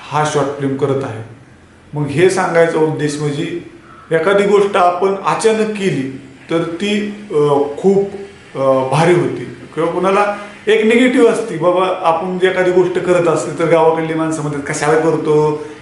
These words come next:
काय खरं आहे त्याच्यामध्ये?" आपल्या घरी येऊन सांगतात, "हे कशाला फिल्म जाणार, हे खरं नाही, ते खरं नाही." ते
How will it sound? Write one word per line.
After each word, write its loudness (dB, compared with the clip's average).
काय -4
खरं 2
आहे 2
त्याच्यामध्ये?" 0
आपल्या 0
घरी 4
येऊन 0
सांगतात, 0
"हे -6
कशाला 2
फिल्म 0
जाणार, -4
हे -6
खरं -4
नाही, -2
ते -4
खरं -6
नाही." -6
ते -8